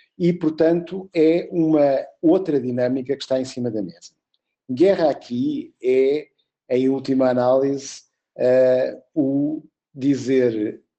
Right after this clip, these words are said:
isto deixou de ser a vida como nós a conhecíamos. Houve um interregno aqui no tempo relativamente a esta situação. E, portanto, nós vamos ter que viver e temos hoje que olhar para isto de forma diferente.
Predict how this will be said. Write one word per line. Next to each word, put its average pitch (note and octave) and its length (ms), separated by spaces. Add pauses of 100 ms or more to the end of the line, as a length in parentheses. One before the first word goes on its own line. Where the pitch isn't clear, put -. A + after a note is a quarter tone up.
(460)
isto - 380
deixou C3+ 380
de C3+ 80
ser B2 500 (680)
a C3 40
vida B2 380
como B2+ 220
nós A#2+ 180
a A#2+ 60
conhecíamos. F2+ 760
Houve C3+ 380 (360)
um B2 120
interregno A#2+ 720
aqui F#2+ 220
no G#2 140
tempo F2 420
relativamente F#2+ 640
a G2+ 40
esta G2+ 280
situação. - 500
E, - 40
portanto, C#3+ 340 (300)
nós B2+ 120
vamos C3+ 240
ter D3 260
que - 80
viver C3 480
e B2+ 80
temos C3 240
hoje C3 200
que B2+ 140
olhar B2+ 300
para B2 120
isto B2+ 240
de - 280
forma B2 260
diferente. F2 500